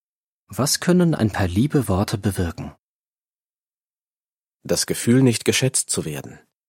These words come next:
Speaker 2: Pflegende hören selten ein Lob oder Dankeschön für das, was sie leisten. Dabei können ein paar liebe Worte so viel bewirken. Melissa erzählt,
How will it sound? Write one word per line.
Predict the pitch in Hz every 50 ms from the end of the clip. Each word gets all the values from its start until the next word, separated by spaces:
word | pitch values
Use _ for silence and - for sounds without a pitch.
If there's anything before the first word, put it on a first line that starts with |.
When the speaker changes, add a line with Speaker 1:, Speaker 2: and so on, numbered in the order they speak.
| _ _ _ _ _ _ _ _ _ _ _ _ _ _
Speaker 2:
Pflegende | - - - 123 135 147 165 156 143 131
hören | 117 123 113 117 107
selten | - 107 110 117 - - -
ein | 78 104 101
Lob | 95 98 107 117 - -
oder | 107 101 104
Dankeschön | - - 104 120 135 - 135 - - - 85 78 76 73
für | - 82
das, | 73 78 73 - -
was | 71 - -
sie | 76
leisten. | 69 71 71 71 - - - - - - _ _ _ _ _ _ _ _ _ _ _ _ _
Dabei | - 90 - - -
können | - - 110 113 113
ein | - 92 104 101
paar | - 101
liebe | 92 95 107 98 98 95 78
Worte | 90 95 98 - - 82
so | - - 101 107 110
viel | - - - 104 98 82
bewirken. | 92 82 76 82 - - - 120 - - _ _ _ _ _ _ _ _ _ _ _ _ _ _ _ _ _ _ _ _ _ _ _ -
Melissa | 101 95 98 117 135 - 95 71
erzählt, | 65 78 - - - 80 80 87 101 - -